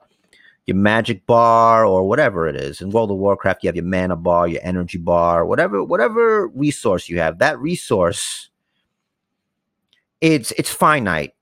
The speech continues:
Now, it can replenish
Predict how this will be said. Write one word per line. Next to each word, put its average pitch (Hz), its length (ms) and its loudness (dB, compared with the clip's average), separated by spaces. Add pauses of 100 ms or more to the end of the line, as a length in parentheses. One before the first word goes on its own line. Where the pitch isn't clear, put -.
(460)
Now, 147 400 2 (440)
it 214 280 0
can 165 520 -2
replenish - 1040 -2